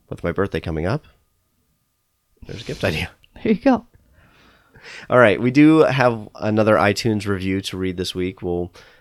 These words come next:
Speaker 1: continue to share these as they continue pouring in. But this one, uh, is from Matt from the Love of the Mouse podcast.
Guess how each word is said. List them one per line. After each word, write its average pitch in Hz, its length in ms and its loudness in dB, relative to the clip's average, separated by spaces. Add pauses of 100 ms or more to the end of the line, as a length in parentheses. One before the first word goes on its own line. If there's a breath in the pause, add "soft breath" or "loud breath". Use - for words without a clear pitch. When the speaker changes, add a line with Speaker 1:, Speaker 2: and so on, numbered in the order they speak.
Speaker 1:
continue 101 380 -4
to 95 80 -4
share 95 280 0
these 95 300 -4
as 90 120 -4
they 92 120 -8
continue 92 400 -8
pouring 92 340 -4
in. 90 400 -6 (340)
But 95 260 -2
this 104 200 -2
one, 110 180 0
uh, 95 320 -4
is 95 240 -4
from 90 340 -4
Matt 101 360 0 (400 soft breath)
from 92 400 -2
the 90 160 -6
Love 90 320 -2
of 92 280 -2
the 90 80 -6
Mouse 90 420 -2
podcast. 87 880 -10